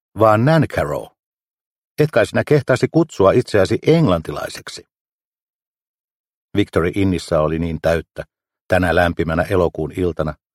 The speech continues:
että asiakkaita oli jopa ulkona Lahdelle johtavilla leveillä kiviportailla.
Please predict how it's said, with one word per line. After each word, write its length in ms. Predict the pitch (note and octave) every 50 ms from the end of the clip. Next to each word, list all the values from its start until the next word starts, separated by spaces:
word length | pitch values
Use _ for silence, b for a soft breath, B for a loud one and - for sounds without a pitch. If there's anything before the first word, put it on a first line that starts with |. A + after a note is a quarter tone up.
| _ _ _ _ _ _ _ _
että 240 | - G2+ - - A#2
asiakkaita 540 | - - - G#2+ F2+ - - G2 F#2+ F#2 G2
oli 120 | F#2+ F#2+
jopa 200 | F#2+ F#2 - -
ulkona 560 | E2+ F#2 A#2 A2+ G2 D#2+ - E2 D#2+ D#2+ E2 F#2+
Lahdelle 380 | G2+ G2 F2+ E2 D#2 D2+ D#2
johtavilla 580 | D2+ D2+ D#2 D2+ - - D#2+ D2+ E2 D#2+ D#2+ E2
leveillä 360 | F2+ F#2+ D#2 D#2+ D#2 D2+ D2
kiviportailla. 840 | - - G#2 E2 D#2 - - D2 D2+ - - - D#2 D#2+ - -